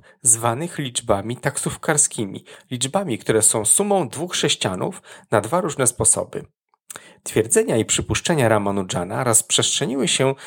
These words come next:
na szeroki świat matematyki. Jego praca nad krzywymi eliptycznymi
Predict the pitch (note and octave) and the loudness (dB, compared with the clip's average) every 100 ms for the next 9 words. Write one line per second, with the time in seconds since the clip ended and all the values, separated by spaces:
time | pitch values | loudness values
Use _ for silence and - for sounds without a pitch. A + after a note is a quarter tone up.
0 | - - C3 A2+ - F3+ A3 - D3 - | -18 -6 0 2 4 2 0 -2 0 2
1 | B2 A#2 - A2+ A2 F#2+ F#2 G2+ G#2 - | 2 0 -2 -2 -2 -4 -8 -12 -14 -16
2 | - _ _ - G#2+ G2 G2+ - F#3 - | -16 _ _ 0 2 2 2 2 2 2
3 | G#2 G#2 - - - B2 F#3 C#3+ G#2+ - | 2 0 -2 0 0 0 -2 -2 -4 -4
4 | - D#3+ F#3 F#3+ - - - F2+ G2 | -2 -2 -2 -4 0 0 0 -4 -6